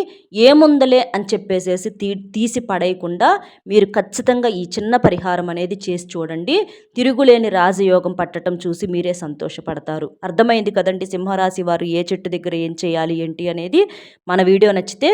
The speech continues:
ఒక చిన్న లైక్ ఇచ్చి సపోర్ట్ చేయండి. మీరు లైక్ చేయటం వలన వీడియో మరికొంతమంది సింహరాశి వ్యక్తులకు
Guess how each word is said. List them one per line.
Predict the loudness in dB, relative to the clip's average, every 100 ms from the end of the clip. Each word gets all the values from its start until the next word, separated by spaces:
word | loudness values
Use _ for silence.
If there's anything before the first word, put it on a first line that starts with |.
| 0 -6 -4
ఒక | 0
చిన్న | 2 2 2 4
లైక్ | 6 6 4
ఇచ్చి | -2 -4
సపోర్ట్ | -4 -2 -4 -2
చేయండి. | -4 -4
మీరు | -2 -4 -2
లైక్ | -4 -4 -4
చేయటం | -4 -4
వలన | -4
వీడియో | -4 -4 -4
మరికొంతమంది | -4 -4 -4 -4 -4 -4 -6
సింహరాశి | -6 -6 -4 -4 -4
వ్యక్తులకు | -8 -6 -6 -6